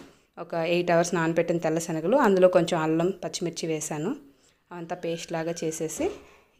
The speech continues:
ఇక్కడ అరటిపువ్వు, క్లీన్ చేసుకున్న అరటిపువ్వు ఉన్నాయి కదా, అవి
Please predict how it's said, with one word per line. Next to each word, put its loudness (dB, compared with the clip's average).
ఇక్కడ -6
అరటిపువ్వు, -2
క్లీన్ 4
చేసుకున్న 2
అరటిపువ్వు -6
ఉన్నాయి -4
కదా, -4
అవి 0